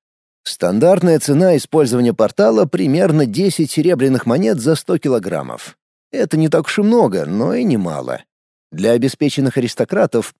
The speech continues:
придворных, правителей стран, среднего и выше уровня торговцев такая цена вполне приемлема. А значит, все богатые туристы, ценные грузы, посольства и тому подобное предпочтут использовать портал — а не дышать пылью пару недель,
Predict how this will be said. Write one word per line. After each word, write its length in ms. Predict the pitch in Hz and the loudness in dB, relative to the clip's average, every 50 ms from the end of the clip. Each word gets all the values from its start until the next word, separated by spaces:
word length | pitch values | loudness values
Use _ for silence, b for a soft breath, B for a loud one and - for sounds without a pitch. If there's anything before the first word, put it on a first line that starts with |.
| _ _ _ | _ _ _
придворных, 920 | - 202 185 113 107 101 107 127 170 185 185 170 156 156 143 - - - _ _ | 0 0 0 0 0 -2 0 2 4 4 4 4 4 2 2 0 -2 -16 _ _
правителей 460 | - 214 226 202 135 - 127 110 110 | -2 0 2 2 0 0 -2 -2 -2
стран, 580 | - - - 107 104 123 151 170 170 151 113 - | -4 -4 -6 -2 2 4 4 4 4 2 0 -4
среднего 540 | - - - 175 196 226 196 110 123 123 120 | -8 -8 -6 -2 -2 -2 -2 -2 0 0 2
и 100 | 123 131 | 2 2
выше 280 | 131 143 139 - - 135 | 2 0 0 0 0 0
уровня 340 | 131 139 123 123 117 120 107 | 0 2 0 0 0 0 0
торговцев 720 | - 107 123 156 208 233 196 - - 98 82 - - - _ | 0 -2 0 2 2 0 0 0 -2 -10 -10 -10 -16 -18 _
такая 380 | - 95 _ - 180 202 185 | -12 -12 _ -2 2 2 2
цена 380 | 147 - - 139 143 185 196 180 | 2 2 -2 0 0 0 0 -2
вполне 440 | 139 - _ 143 143 151 170 180 165 | -4 -4 _ -2 0 0 0 0 0
приемлема. 640 | - 180 208 220 233 202 107 104 90 76 67 55 - _ _ _ _ _ _ _ _ _ _ _ | -2 -2 -4 -2 -2 -2 -2 -4 -6 -6 -8 -10 -14 _ _ _ _ _ _ _ _ _ _ _
А 100 | 90 92 | -6 -4
значит, 540 | 95 98 123 175 208 220 185 - 208 165 - | -2 0 0 2 2 2 2 2 0 0 0
все 260 | - - - - 185 | -6 -4 -2 -2 2
богатые 460 | 139 131 127 131 131 113 - 117 110 | 2 2 4 4 2 2 2 0 0
туристы, 560 | - 117 113 139 190 214 190 - - 196 180 | 2 2 0 2 2 0 -2 0 2 0 0
ценные 520 | 135 _ - - 185 147 110 107 104 95 92 | 0 _ -2 0 0 2 2 2 0 0 -2
грузы, 460 | 82 110 143 185 202 180 143 165 165 | 0 0 2 2 2 2 2 2 0
посольства 840 | - _ - 87 - - - 175 185 202 190 151 - - 120 143 123 | 0 _ -8 -8 -8 -4 0 2 2 4 2 2 2 2 2 2 2
и 180 | 92 92 104 107 | 2 0 -4 -2
тому 240 | - - 107 117 117 | -2 -2 -2 -2 0
подобное 500 | - - 175 202 233 214 170 190 196 180 | 0 0 2 2 2 2 4 2 2 2
предпочтут 680 | - - 180 170 - - 135 123 - - - 233 - | 2 0 0 0 2 0 -2 -2 0 -4 -4 -4 -2
использовать 560 | 214 170 - _ - 175 175 139 143 147 131 _ | -2 -4 -4 _ -2 -2 -2 0 -2 -4 -4 _
портал — 540 | - 117 98 - - 92 73 55 58 - _ _ _ _ _ - | -6 -6 -6 -4 -6 -6 -6 -6 -8 -10 _ _ _ _ _ -4
а 140 | - 104 | -2 0
не 100 | 120 139 | 2 2
дышать 480 | 147 165 180 - - 196 185 143 - - | 2 2 0 2 2 2 2 2 2 -2
пылью 420 | _ 214 220 202 139 117 120 131 | _ -2 0 0 0 2 0 0
пару 240 | 117 - 175 151 156 | 0 0 0 0 2
недель, 460 | 151 170 196 156 101 92 69 60 - | 2 0 0 0 -2 -8 -10 -10 -14